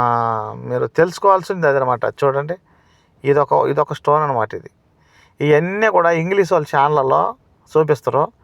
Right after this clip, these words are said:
కట్ చేసి ఏమో నీట్‌గా తయారు చేస్తారు. కానీ మనకి అవి అవైలబుల్, అసలు మనకి పనికిరావి. మనల్ని చూసేవాడే లేడనమాట,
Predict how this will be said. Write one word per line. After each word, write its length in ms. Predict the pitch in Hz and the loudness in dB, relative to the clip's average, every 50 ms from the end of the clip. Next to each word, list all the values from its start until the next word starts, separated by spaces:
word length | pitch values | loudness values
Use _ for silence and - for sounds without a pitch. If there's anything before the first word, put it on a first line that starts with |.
| _ _ _ _ _ - _ _ - 156 | _ _ _ _ _ -20 _ _ -2 -2
కట్ 180 | 170 175 165 165 | 0 0 2 0
చేసి 180 | 202 196 160 190 175 165 | 0 2 2 2 0 2
ఏమో 120 | 160 165 160 156 | 2 2 2 2
నీట్‌గా 260 | 165 180 175 180 165 151 147 | 0 0 2 2 2 4 4
తయారు 240 | 143 139 135 135 131 127 | 4 4 2 2 0 -2
చేస్తారు. 360 | 120 117 - - 123 123 - - _ _ _ _ _ _ _ _ _ _ _ _ _ - | -2 -2 -4 -8 -8 -8 -8 -12 _ _ _ _ _ _ _ _ _ _ _ _ _ 0
కానీ 240 | 151 165 165 160 156 147 151 | 0 2 2 2 0 2 2
మనకి 220 | 147 151 156 147 151 147 | 0 0 0 0 2 2
అవి 160 | 143 139 139 139 143 | 4 4 4 4 4
అవైలబుల్, 340 | 151 170 180 170 160 160 156 151 135 131 | 2 2 0 0 2 2 2 2 2 0
అసలు 160 | - 147 139 131 | 0 -4 -2 0
మనకి 200 | 135 139 131 - - | -2 -2 -4 -4 -4
పనికిరావి. 520 | 147 147 170 165 170 165 147 131 127 123 123 - - _ _ 123 127 | -4 -2 -2 -2 0 0 0 0 -2 -4 -6 -12 -18 _ _ -2 0
మనల్ని 420 | 131 135 139 143 139 135 135 131 131 - - - - - - _ _ _ - | 0 2 2 0 0 -2 -2 -2 -4 -4 -8 -18 -20 -20 -20 _ _ _ 0
చూసేవాడే 580 | 180 190 202 165 - 202 180 175 175 180 202 190 165 | 2 2 2 2 2 2 4 4 4 4 2 2 2
లేడనమాట, 440 | 160 160 156 151 143 139 131 127 | 2 2 2 0 0 0 -2 -2